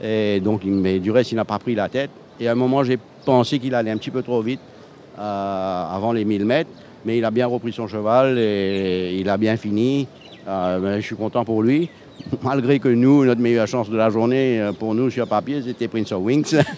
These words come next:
<laughs> Mais, euh, mais je suis content, je suis content pour ce petit cheval-là. Et ça me fait avoir une petite pensée pour Odile Le Breton qui est parti l'année dernière.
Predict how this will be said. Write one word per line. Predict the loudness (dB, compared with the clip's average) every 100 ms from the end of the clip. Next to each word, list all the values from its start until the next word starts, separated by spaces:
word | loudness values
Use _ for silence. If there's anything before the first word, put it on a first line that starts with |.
| -6 -2
<laughs> | -2 -4 -4
Mais, | -4 -2 -2 -2 -6 -14 -18 -14 -6
euh, | -2 -2 0
mais | -2
je |
suis | -2
content, | -4 -6 -6 -6
je | -8
suis | -8
content | -6 -4 -4
pour | -2 -4 -2 -4
ce | -6
petit | -8 -8
cheval-là. | -4 -2 0 0 -2 -4 -12 -10 -8
Et |
ça | -2 0
me | 2 0
fait | 0
avoir | -2 0
une | -2
petite | -4 -6
pensée | -6 -4 -4
pour | -2 0 0 0 0 0 0
Odile | 0 -2 0
Le |
Breton | 0 -2 -2 -6
qui | -4
est |
parti | -4 -4 -4
l'année | -4 -2 -2
dernière. | -2 -2 -2 -4